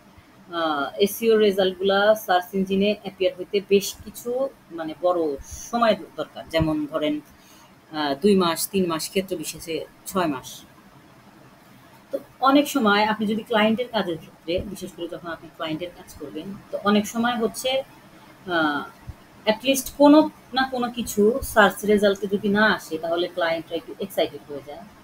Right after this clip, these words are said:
তখন তাদেরকে বুঝ দেওয়ার জন্য social মিডিয়াতে যে পেজগুলো আছে, সেখানে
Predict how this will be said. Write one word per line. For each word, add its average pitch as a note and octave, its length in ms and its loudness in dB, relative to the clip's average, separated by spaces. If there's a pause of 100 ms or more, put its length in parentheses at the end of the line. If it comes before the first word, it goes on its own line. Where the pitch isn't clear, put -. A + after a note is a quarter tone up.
(540)
তখন B3 380 2
তাদেরকে A3 400 4
বুঝ F#3+ 340 2
দেওয়ার G#3 240 8
জন্য F#3 460 -2
social A3 300 2
মিডিয়াতে G#3+ 460 2
যে G3+ 240 4
পেজগুলো E3+ 420 -2
আছে, E3 420 -6
সেখানে F#3+ 400 -6